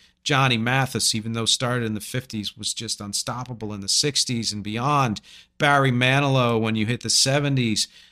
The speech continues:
uh, certainly, uh, you know, a crooner, uh, maybe even more of a crooner than a popper.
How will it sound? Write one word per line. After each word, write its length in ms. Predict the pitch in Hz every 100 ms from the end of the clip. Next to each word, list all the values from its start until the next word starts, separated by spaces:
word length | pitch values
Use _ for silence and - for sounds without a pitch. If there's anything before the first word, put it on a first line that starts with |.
| _
uh, 540 | - 123 113 107 104 - - 127
certainly, 760 | 143 - 139 - 131 123 113
uh, 220 | - 107 101
you 160 | - 117
know, 220 | 110 107
a 440 | 104 107 104 - - -
crooner, 560 | - 131 131 127 113 110 _ _ _ _ _ -
uh, 180 | 117
maybe 360 | 113 131 170 165
even 180 | 127 123
more 200 | 117 120
of 100 | 113
a 40 |
crooner 360 | - 123 120 117
than 160 | 110
a 40 | 104
popper. 580 | - 127 147 127 120